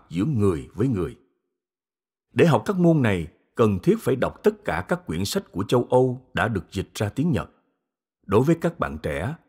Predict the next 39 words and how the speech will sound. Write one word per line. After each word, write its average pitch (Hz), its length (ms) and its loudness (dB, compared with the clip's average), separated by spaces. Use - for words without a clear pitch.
có 160 100 0
khả 135 180 -2
năng, 120 260 0
thì 101 360 2
tôi 160 160 2
khuyên 160 320 4
nên 156 200 2
đọc - 280 -8
trực - 260 -6
tiếp 214 140 2
các 160 220 -2
nguyên 143 300 0
bản 120 280 -6
bằng 87 260 -2
tiếng 151 160 -4
Anh, 131 260 -2
Pháp, 127 260 -2
Đức. 196 140 2
Khi 170 220 2
học, - 360 0
phải 107 160 2
nắm 175 260 2
được 104 220 0
nội 92 300 0
dung 151 160 2
chủ 98 280 -2
yếu 170 220 2
của 147 80 -2
môn 123 220 0
học. - 460 -10
Trên 113 240 2
cơ 117 180 2
sở 87 180 -2
đó, 104 320 -2
phải 127 120 4
hiểu 104 280 0
được 117 260 -4
bản 82 320 -2
chất 220 120 -2